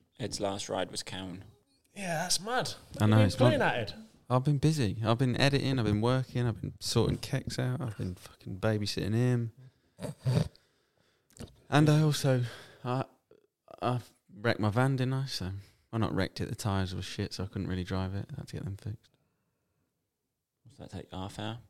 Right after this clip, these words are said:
Speaker 3: <laughs> Yeah.
Speaker 1: That was three months ago. <laughs>
Speaker 3: Well, no, I found out the problem, but it's
Speaker 1: To
Speaker 3: fixed
Speaker 1: make
Speaker 3: now.
Speaker 1: dinner
Speaker 3: But yeah,
Speaker 1: one
Speaker 3: no,
Speaker 1: night as
Speaker 3: I,
Speaker 1: well.
Speaker 3: I do agree. I,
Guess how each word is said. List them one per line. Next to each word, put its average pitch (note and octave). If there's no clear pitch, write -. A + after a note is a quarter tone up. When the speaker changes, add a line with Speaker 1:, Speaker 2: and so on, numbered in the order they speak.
Speaker 3:
<laughs> -
Yeah. F2+
Speaker 1:
That E2+
was E2
three A2
months A#2
ago. -
<laughs> A3+
Speaker 3:
Well, A#2
no, B2
I G#2+
found A#2
out -
the -
problem, A2+
but F#2
it's -
Speaker 1:
To -
Speaker 3:
fixed F2
Speaker 1:
make A#2+
Speaker 3:
now. G2+
Speaker 1:
dinner C3
Speaker 3:
But G2+
yeah, C3
Speaker 1:
one A2+
Speaker 3:
no, C#3+
Speaker 1:
night C#3+
as -
Speaker 3:
I, -
Speaker 1:
well. C3+
Speaker 3:
I C#3
do C3+
agree. G#2
I, F#2+